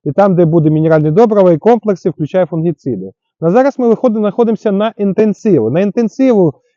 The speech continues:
гібриду соняшнику від компанії Агроритм, і це соняшник Альдазор.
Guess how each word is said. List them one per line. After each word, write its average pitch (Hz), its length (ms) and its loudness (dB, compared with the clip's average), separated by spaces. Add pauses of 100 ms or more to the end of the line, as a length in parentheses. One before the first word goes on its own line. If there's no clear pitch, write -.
гібриду 208 340 4
соняшнику 170 580 0
від 165 120 0
компанії 165 580 0
Агроритм, 175 800 0 (320)
і 156 60 0
це 175 160 -2
соняшник 247 580 -2
Альдазор. 165 640 2